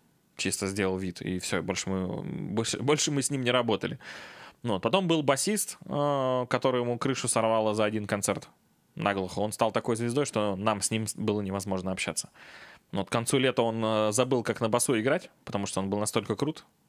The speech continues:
что он играл на басу дома, как бы занимался на басу дома, вот, а оба его баса висели на базе.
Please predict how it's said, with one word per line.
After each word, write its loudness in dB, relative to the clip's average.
что 0
он 0
играл 2
на 0
басу 2
дома, 2
как -10
бы 0
занимался 0
на 0
басу 0
дома, 2
вот, 0
а 2
оба 2
его 2
баса 2
висели 2
на 0
базе. 0